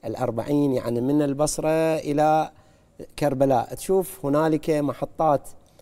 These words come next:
حقيقة وكابينات لو صح التعبير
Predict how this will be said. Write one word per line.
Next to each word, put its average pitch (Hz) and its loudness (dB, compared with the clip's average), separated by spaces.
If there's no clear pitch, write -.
حقيقة 143 0
وكابينات 135 0
لو 123 -4
صح - -8
التعبير 131 -2